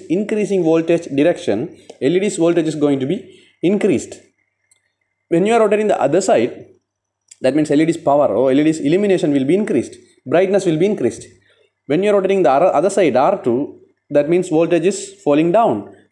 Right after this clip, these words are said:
Then the, and then our output indicator voltages, vo-, indicator L E D's brightness also should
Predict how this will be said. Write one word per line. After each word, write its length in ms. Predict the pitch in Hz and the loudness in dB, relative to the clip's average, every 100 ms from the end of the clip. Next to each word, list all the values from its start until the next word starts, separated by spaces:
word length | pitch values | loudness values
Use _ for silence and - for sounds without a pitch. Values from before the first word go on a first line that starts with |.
| 131 | -4
Then 140 | 165 | 0
the, 160 | 156 - | 0 0
and 160 | 156 | 0
then 160 | 147 180 | 0 2
our 100 | 190 | 2
output 440 | 151 170 180 220 - | 2 2 0 -4 0
indicator 500 | 151 185 247 240 226 | 0 0 0 0 2
voltages, 640 | 196 185 175 160 160 - | 2 2 0 0 -2 -2
vo-, 200 | 139 143 | -2 -2
indicator 460 | 120 170 202 214 180 | 0 -2 0 0 2
L 160 | 151 175 | 2 2
E 80 | |
D's 240 | 170 175 - - _ _ _ | 2 0 -6 -20 _ _ _
brightness 440 | 123 170 196 208 190 | -2 0 0 0 0
also 320 | 165 151 147 | 0 0 -2
should 340 | - 180 - | 0 -4 -4